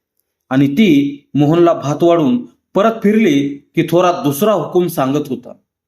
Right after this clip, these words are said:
"शिलाबाई, मटण येऊ द्या." एकदा शिला मटणाचा टोप घेऊन आली. तिनं सर्वांना मटण वाढलं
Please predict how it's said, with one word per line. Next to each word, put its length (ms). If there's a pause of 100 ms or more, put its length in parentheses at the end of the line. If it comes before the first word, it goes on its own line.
(600)
"शिलाबाई, 600 (180)
मटण 360
येऊ 160
द्या." 200 (1600)
एकदा 440
शिला 320
मटणाचा 460 (180)
टोप 220
घेऊन 260
आली. 360 (380)
तिनं 160
सर्वांना 500
मटण 300
वाढलं 440